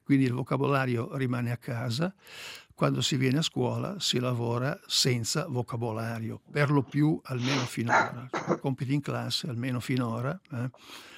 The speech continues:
si svolge per lo più senza vocabolario, con testi annotati, opportunamente annotati,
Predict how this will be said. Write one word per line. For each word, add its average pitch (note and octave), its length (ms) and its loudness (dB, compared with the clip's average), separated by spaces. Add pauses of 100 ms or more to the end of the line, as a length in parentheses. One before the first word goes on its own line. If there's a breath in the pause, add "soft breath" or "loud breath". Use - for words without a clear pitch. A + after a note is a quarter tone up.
(200 loud breath)
si - 200 0
svolge C3 480 0
per C3 180 -4
lo C#3+ 120 0
più A#2+ 460 -2
senza B2 520 0
vocabolario, A2+ 840 -8
con D3+ 220 2
testi B2+ 360 2
annotati, A#2 680 -2
opportunamente A#2 800 -2
annotati, A#2 920 -2